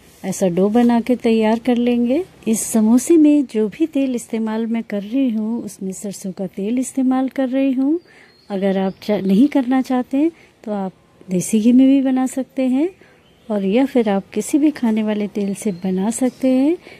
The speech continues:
लेकिन मैंने यहाँ सरसों के तेल में ही बनाया है क्योंकि अक्सर मैं मठरियाँ या समोसे सरसों के तेल में बनाती हूँ और कोई भी महक नहीं आती, बहुत ही ज़्यादा टेस्टी लगता है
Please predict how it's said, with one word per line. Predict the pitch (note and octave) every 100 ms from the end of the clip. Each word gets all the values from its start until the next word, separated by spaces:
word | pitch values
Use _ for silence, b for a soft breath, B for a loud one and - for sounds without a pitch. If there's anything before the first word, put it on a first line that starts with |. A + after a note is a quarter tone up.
| B A#3
लेकिन | A3 G#3
मैंने | F#3+ F#3+ G3
यहाँ | G3 G3
सरसों | G3+ G#3 F#3 -
के | A3+ B3
तेल | B3 A#3+
में | B3
ही | B3
बनाया | C4 C4 B3+ B3+
है | C4+ C#4+
क्योंकि | A#3 G3+ G3+
अक्सर | G3 - B3+
मैं | B3 B3+
मठरियाँ | G#3+ F#3 - A3+ A3 A#3 - B B B B G3+
या | G3 F#3 F#3
समोसे | - G#3 G3 G#3 - F#3+ G#3+ B3+ B B -
सरसों | - A#3 A#3
के | -
तेल | G3 G3 F#3+
में | A#3
बनाती | B3+ B3+ B3+ B3 C4+
हूँ | C4 C4 D4+ b b b
और | C#4+ D4+
कोई | - B3+ B3
भी | D4+
महक | C#4+ B3+ B3
नहीं | A#3 B3
आती, | A#3+ A#3 C4 C4
बहुत | G#3+ G#3 B3+ B3
ही | A#3
ज़्यादा | A#3 A3+
टेस्टी | B3 G#3+ G3 - A#3+
लगता | B3 A#3+ - B3
है | A#3+ A#3+ D#4+